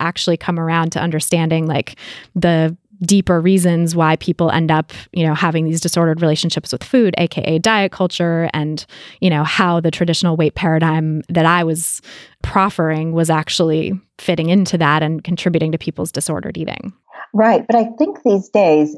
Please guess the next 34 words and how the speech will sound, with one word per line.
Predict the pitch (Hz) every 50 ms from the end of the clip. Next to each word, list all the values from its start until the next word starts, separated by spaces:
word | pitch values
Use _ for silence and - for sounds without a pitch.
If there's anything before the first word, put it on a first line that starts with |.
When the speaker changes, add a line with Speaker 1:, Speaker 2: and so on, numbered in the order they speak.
| - _ -
Speaker 2:
it's | 196 185 - -
so | - - - 226 208 202 196 - -
out | - 165 175 190 190 - -
there, | 160 147 143 135 139 139 - - _ _ _ _ _ -
whether | 196 196 202 196 196 175
people | - - - - 214 196 180 170
have, | 170 - -
have | - - 180 - -
heard | - - 185 175 175
the | 180 175
words | 170 143 139 135 -
health | - - 160 151 - 165
at | 147
every | 147 139 143
size, | 147 147 - 180 165 156 143 143 - -
but | 170 165
it, | 156 - - _ _ _ _ _ _ _ _ _ _ _ _ _ _ _ _ _ -
it's | 190 190 - 214
available | 202 185 196 208 214 226 240 240 226 214 220 208 214
to | 214 - - 208
learn. | 180 175 170 147 127 120 110 139 143 147 170 - _ _ -
And, | 170 165 160 160 156 156 160 165 170 - - _ _ -
you | 240 233
know, | 233 226
for | 233 233 - 220 208
me, | 202 202 208 214 208 190 175 165 160 - -
I | - 175
mean, | 185 175 175 170 - - -
I | 170 185
speak | 190 - - - 277 269
at | 269 226
a |
lot | 196 180 165 156
of | 147